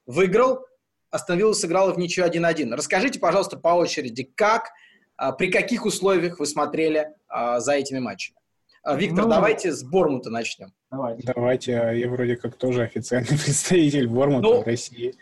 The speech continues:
Speaker 1: тем
Speaker 3: но
Speaker 1: более,
Speaker 3: без
Speaker 1: тем более.
Speaker 3: бюрократии.
Speaker 1: Вы, вы же, вы же у нас вообще выступали еще в эфире английского акцента на
Speaker 3: Да.
Speaker 1: времен Н Т В плюс.
Speaker 3: Ну, м-, много где выступал, да. Бюрократии, кстати, нет. Присоединяйтесь к Бормуту.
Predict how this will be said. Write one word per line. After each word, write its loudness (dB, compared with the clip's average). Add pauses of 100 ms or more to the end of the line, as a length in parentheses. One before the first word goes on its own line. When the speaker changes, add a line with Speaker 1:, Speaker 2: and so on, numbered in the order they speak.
(120)
Speaker 1:
тем 4
Speaker 3:
но 6
Speaker 1:
более, 6
Speaker 3:
без 4
Speaker 1:
тем 2
более. 4
Speaker 3:
бюрократии. 2
Speaker 1:
Вы, 2
вы 4
же, 4
вы 2
же 6
у 6
нас 2
вообще 0
выступали 2
еще 0
в -2
эфире 0
английского 0
акцента -2
на 0
Speaker 3:
Да. 4
Speaker 1:
времен 2
Н -16
Т -2
В -2
плюс. -10 (320)
Speaker 3:
Ну, -2
м-, -2
много -2
где -2
выступал, -6
да. 0
Бюрократии, 0
кстати, -4
нет. -4
Присоединяйтесь -4
к -10
Бормуту. -4